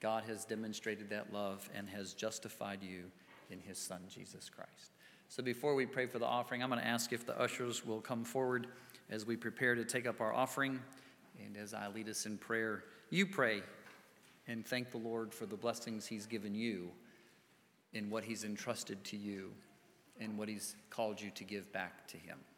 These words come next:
Let's pray. Heavenly Father, we again are so thankful for what you have blessed us with.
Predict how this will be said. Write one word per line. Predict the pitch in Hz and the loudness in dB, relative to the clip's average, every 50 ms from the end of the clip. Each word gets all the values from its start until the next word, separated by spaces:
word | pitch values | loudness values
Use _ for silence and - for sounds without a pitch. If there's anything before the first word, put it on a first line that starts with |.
| - - - - - - - | -20 -20 -20 -20 -20 -16 -12
Let's | - - | -12 -10
pray. | - - - - - - - - - - - - - _ _ _ _ _ _ _ _ - - - | -8 -8 -10 -10 -12 -16 -20 -20 -20 -20 -20 -20 -20 _ _ _ _ _ _ _ _ -12 -2 4
Heavenly | - 160 151 143 127 120 117 | 6 6 6 6 4 2 0
Father, | 113 - 117 110 110 110 107 110 101 | 2 2 4 4 4 2 0 -2 -2
we | 104 117 117 113 107 101 - - - - - - - - - - - _ _ _ _ _ _ - | -2 -2 -2 -2 -4 -6 -8 -14 -20 -20 -20 -20 -20 -20 -20 -20 -20 _ _ _ _ _ _ -2
again | 120 120 117 127 123 113 | -2 0 2 2 2 4
are | 117 107 | 2 2
so | - - 113 | 2 2 0
thankful | 107 - 117 117 113 - 110 104 | 2 2 0 0 0 0 -2 -2
for | - - 113 | 0 0 0
what | 101 101 110 113 - - 107 | 2 2 2 2 2 0 -2
you | 110 113 110 | -2 -2 -2
have | 104 110 110 104 - - | -2 -4 -6 -8 -2 0
blessed | 104 104 104 - - - | 0 2 2 0 -2 -4
us | 104 - - - | -4 -4 -6 -6
with. | 104 - | -8 -10